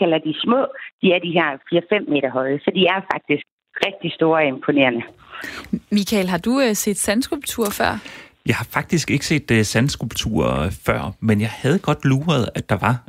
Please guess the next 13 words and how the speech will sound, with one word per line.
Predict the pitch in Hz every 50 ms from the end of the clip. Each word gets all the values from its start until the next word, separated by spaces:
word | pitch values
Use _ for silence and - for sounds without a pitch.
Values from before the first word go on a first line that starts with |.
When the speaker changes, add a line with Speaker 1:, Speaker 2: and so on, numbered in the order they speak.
| - -
Speaker 3:
øh, | 107 95 92 87 87 92 - 92 90 -
den | 117 -
slags | - - - 104 113 - - -
i, | - 113 98 92 92 90
øh, | - 107
i | 104
Blokhus. | - 98 101 - - 127 117 98 87 - - - -
Øh, | 101 90 90 90 87 87
så, | 87 - - - 98 92 87 92
Speaker 1:
Mm. | 90 90
Speaker 3:
øh, | 90 90 87 87
så | 87 - 101 92
vi, | 101